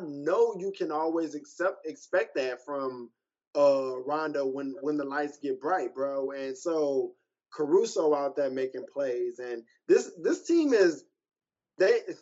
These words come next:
they are built for the playoffs. And like I said, bro, when, when it,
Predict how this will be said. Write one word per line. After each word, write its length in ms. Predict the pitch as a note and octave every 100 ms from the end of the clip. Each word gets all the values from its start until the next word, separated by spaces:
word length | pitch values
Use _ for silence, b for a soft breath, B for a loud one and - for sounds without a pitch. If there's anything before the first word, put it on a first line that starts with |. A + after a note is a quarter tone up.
| -
they 120 | F3+
are 300 | C#4+ C#4+ F#3+ -
built 320 | D#3 G3+ F#3+ _ -
for 260 | E3+ F#3
the 80 | D3
playoffs. 640 | - E3+ D#3 A#2 A2+ A2+
And 360 | D3 C3+ C3 A#2 _ _ _ _ E3
like 180 | G#3
I 40 | A#3
said, 260 | A#3 F#3
bro, 300 | D3 D#3 D#3
when, 380 | D3 F3 F3 E3 -
when 140 | D3 F3+
it, 160 | G3